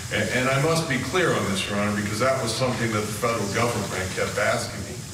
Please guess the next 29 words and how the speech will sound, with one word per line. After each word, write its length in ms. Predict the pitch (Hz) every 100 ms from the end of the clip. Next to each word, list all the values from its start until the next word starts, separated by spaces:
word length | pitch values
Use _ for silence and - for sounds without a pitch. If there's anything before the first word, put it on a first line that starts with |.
| - - -
And 100 | 92
I 180 | 95 101 101
told 280 | 135 135 135
them 240 | 131 113
that 180 | 101 92
my 240 | 110 139
resolution 680 | 139 127 110 110 113 110 104
was, 320 | 104 104 104 101
is 120 | 98
that 220 | 98 -
murder 240 | 110 123 143 117
one 220 | 113 113
was 180 | 110 101
there 160 | 98 95 85
just 360 | - 107 -
like 200 | 135 110 104
in 80 | 104 92
Therian. 460 | 104 92 90 82 82 - - - 98
It 160 | 101
was 180 | - -
there 400 | 101 104 107 107 104 - - 101
in 60 | 101
a 40 | 101
conspir-, 540 | 101 - - 120 -
for 160 | - 101
Therian, 580 | 95 123 131 135 131
it 100 | 120
was 140 | 110
a 40 | 123